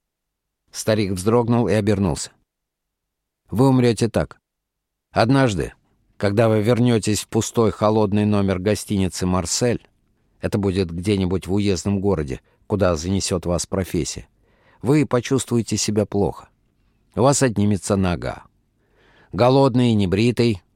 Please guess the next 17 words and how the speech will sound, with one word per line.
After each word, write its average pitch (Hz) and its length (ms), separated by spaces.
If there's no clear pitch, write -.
вы 92 100
будете 139 380
лежать 117 460
на 120 120
деревянном 107 640
топчине, 101 640
и 90 80
никто 98 340
к - 80
вам 104 220
не 87 80
придёт. 65 480
Паниковский, 110 580
никто 113 440
вас 113 200
не 110 100
пожалеет. 82 640